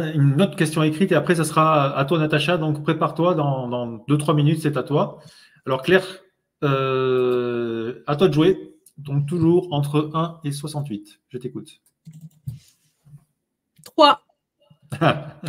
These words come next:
Speaker 1: C'est bien, tu, tu fais un peu sur le, sur les extrêmes.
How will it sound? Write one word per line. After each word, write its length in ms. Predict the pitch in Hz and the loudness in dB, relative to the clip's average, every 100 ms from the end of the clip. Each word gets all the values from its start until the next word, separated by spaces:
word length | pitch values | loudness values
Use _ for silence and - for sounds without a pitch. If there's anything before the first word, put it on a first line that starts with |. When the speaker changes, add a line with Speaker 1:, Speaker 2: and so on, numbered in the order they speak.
| - | -12
Speaker 1:
C'est 160 | - | -6
bien, 160 | 104 117 | -4 -4
tu, 180 | - 101 - - - | -4 -10 -12 -18 -16
tu 100 | - | -10
fais 100 | 120 | -2
un 60 | 135 | 0
peu 140 | 160 | 2
sur 160 | 143 143 | 2 4
le, 280 | 131 123 - | 2 2 -2
sur 200 | - 139 | -2 2
les 160 | 131 | 2
extrêmes. 460 | 139 - 120 104 95 | 2 2 0 -2 -8